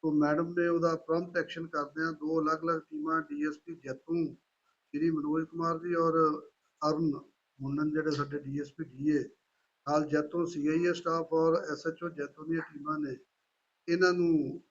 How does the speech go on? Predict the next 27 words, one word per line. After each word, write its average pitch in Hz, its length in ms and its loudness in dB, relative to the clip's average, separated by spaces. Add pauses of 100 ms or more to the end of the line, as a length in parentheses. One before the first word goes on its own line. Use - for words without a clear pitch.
(260)
ਪ੍ਰੰਪਟ 175 280 -2
ਐਕਸ਼ਨ 165 300 0
ਕਰਦਿਆਂ 147 540 -2 (880)
ਦੋ 190 160 2
ਲੜਕਿਆਂ 170 400 0
ਨੂੰ 170 160 -2
ਕਾਬੂ 143 260 -2
ਕੀਤਾ, 156 400 2
ਜਿਹਦੇ 175 340 0
ਵਿੱਚ 160 300 0 (340)
ਇੱਕ 156 200 -8
ਲੜਕੇ 170 300 2
ਦਾ 170 140 6
ਨਾਂ 139 420 0
ਹੈ, 175 260 2 (1040)
ਅਹ, 131 320 0
ਗੁਰ-, - 440 2 (1080)
ਗੁਰਪਿਆਰ 170 500 10
ਸਿੰਘ 156 280 0 (1400)
ਔਰ 170 240 10
ਉਹਨੇ 180 420 2
ਇੱਕ 185 160 0
ਨਵਾਂ 170 320 0
ਮੁੰਡਾ 165 640 2
ਨਾਲ 151 340 0
ਲਾ 143 160 0
ਲਿਆ 156 360 0